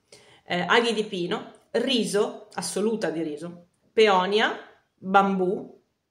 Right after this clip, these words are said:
legno di cedro, kodo,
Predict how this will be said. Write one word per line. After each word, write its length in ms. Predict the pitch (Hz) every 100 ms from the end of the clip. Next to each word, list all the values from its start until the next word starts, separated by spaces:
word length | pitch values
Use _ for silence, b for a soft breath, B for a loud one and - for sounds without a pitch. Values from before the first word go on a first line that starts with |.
| _ _ _ _ _
legno 280 | 226 233 196
di 140 | 180
cedro, 800 | - 160 143 185 226 - - _ _ _ _
kodo, 880 | - 247 180 180 214 226 - - _